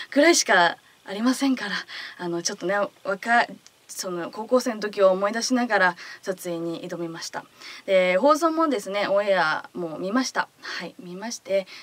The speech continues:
で、あの、結構ね、あの、映っておりました。嬉しいことに。はい。あの、頑張って、な-、なんだろうな、あの、今時の高校生の感じを出せていたのかな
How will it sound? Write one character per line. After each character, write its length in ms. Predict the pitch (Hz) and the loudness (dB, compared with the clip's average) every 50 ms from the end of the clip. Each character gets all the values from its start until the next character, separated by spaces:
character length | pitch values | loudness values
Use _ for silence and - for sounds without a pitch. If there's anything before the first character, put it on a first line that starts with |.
| - | -14
で、 320 | - 202 196 190 185 185 185 | -8 -4 -2 0 0 0 -2
あ 80 | 185 | -4
の、 200 | 185 185 185 185 | -4 -6 -6 -6
結 180 | 190 294 285 - | -6 -8 -10 -10
構 80 | - 190 | -10 -8
ね、 180 | 196 233 233 - - - - - | -8 -8 -8 -8 -12 -18 -18 -14
あ 100 | - 185 | -10 -8
の、 240 | 185 185 180 180 175 - | -6 -6 -6 -6 -8 -10
映 220 | - 208 - - 233 | -16 -14 -12 -12 -14
っ 20 | |
て 280 | 226 _ - 185 185 190 | -14 _ -14 -14 -14 -12
お 80 | - 180 | -14 -14
り 80 | 175 | -14
ま 160 | 202 226 240 254 | -12 -10 -8 -8
し 80 | - | -10
た。 160 | - 240 214 - _ - | -10 -10 -16 -16 _ -18
嬉 160 | 185 190 185 | -16 -16 -14
し 120 | - - | -14 -16
い 20 | 220 | -16
こ 100 | - 233 | -18 -16
と 100 | 202 202 | -14 -14
に。 160 | 190 185 - | -14 -14 -14
は 320 | - - - - - - 208 | -14 -12 -8 -8 -6 -6 -8
い。 80 | 202 - _ _ - - - - - - - - - - - - _ | -10 -12 _ _ -20 -20 -18 -16 -16 -16 -16 -18 -18 -18 -20 -20 _
あ 120 | - 190 185 | -14 -12 -10
の、 400 | 180 165 156 156 160 175 175 - _ _ _ _ _ _ _ _ | -10 -12 -12 -14 -16 -16 -18 -18 _ _ _ _ _ _ _ _
頑 160 | - 208 208 | -10 -8 -6
張 80 | 220 226 | -6 -6
っ 40 | 208 | -8
て、 300 | _ - 175 170 - _ _ _ _ _ _ _ - | _ -6 -6 -6 -6 _ _ _ _ _ _ _ -16
な-、 120 | 175 202 | -12 -6
な 140 | 226 240 285 | -2 0 0
ん 40 | 330 | 0
だ 100 | 349 254 | 0 0
ろ 100 | 175 165 | -2 -4
う 40 | 156 | -6
な、 220 | 170 175 180 - - | -4 -6 -6 -6 -10
あ 140 | - 175 170 | -12 -12 -12
の、 300 | 165 160 156 - - - | -10 -12 -12 -14 -14 -14
今 220 | - 185 185 185 | -14 -12 -12 -10
時 240 | 190 196 190 - 208 | -10 -10 -10 -10 -10
の 140 | 196 196 202 | -10 -10 -8
高 180 | - 208 208 | -6 -6 -4
校 140 | 202 240 269 | 0 0 0
生 160 | 254 - 254 | 2 4 4
の 100 | 262 233 | 4 4
感 240 | 240 247 277 233 247 | 6 4 4 4 4
じ 100 | 240 254 | 6 6
を 120 | 254 247 226 | 6 6 4
出 140 | 214 254 | 4 2
せ 140 | 277 285 294 | 2 2 0
て 220 | - 254 208 202 196 | 0 2 0 0 0
い 80 | - 240 | 0 0
た 100 | - 370 | 0 2
の 180 | 403 403 370 349 | 2 2 0 0
か 120 | - 302 | 0 2
な 80 | 294 381 | 4 6